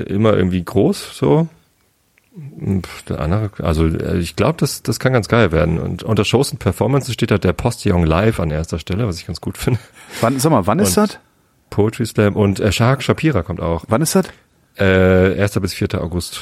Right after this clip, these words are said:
Speaker 2: Scheiße, kann ich nicht. Ah, Mann. Naja. Naja.
Speaker 1: Ja, also klingt insgesamt nach einer sehr, sehr ausgefallenen Geschichte da.
Speaker 2: Also wer da
Speaker 1: Man kann
Speaker 2: hinfährt
Speaker 1: da
Speaker 2: und
Speaker 1: campen.
Speaker 2: noch aushält, also Sonntag könnt ihr euch dann erholen, am fünften, am sechsten August wiederum ist Hörerinnen-Treffen im Odonien.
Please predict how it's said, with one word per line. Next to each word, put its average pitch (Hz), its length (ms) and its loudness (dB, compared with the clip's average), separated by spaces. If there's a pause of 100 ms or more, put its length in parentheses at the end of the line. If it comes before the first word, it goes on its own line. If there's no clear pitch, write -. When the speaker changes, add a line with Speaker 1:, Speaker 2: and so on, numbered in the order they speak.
Speaker 2:
Scheiße, - 380 -4
kann 90 160 -6
ich 85 80 -4
nicht. 80 220 -8 (480)
Ah, 104 400 0
Mann. 90 240 -2 (180)
Naja. 87 240 -4 (480)
Naja. 117 240 2 (140)
Speaker 1:
Ja, 80 260 -2
also 95 400 2 (300)
klingt 123 200 -2
insgesamt 127 380 0
nach 113 80 2
einer 107 180 4
sehr, 110 480 2 (880)
sehr 98 220 -4
ausgefallenen 98 720 0
Geschichte 90 400 -8
da. 82 120 -8
Speaker 2:
Also 117 200 0
wer 135 80 4
da 139 60 4
Speaker 1:
Man 120 80 4
kann 147 100 4
Speaker 2:
hinfährt 185 280 2
Speaker 1:
da 151 40 -4
Speaker 2:
und 143 60 4
Speaker 1:
campen. 117 200 0
Speaker 2:
noch 120 120 2
aushält, 165 360 2
also 131 160 4
Sonntag 139 340 0
könnt 151 180 0
ihr 135 40 4
euch 120 120 0
dann 120 120 0
erholen, 120 340 2
am 143 120 -2
fünften, - 400 -2
am 107 180 -2
sechsten 117 540 0
August 113 400 -2
wiederum 117 400 2
ist 123 180 -4
Hörerinnen-Treffen 131 840 2
im 120 140 2
Odonien. 107 600 4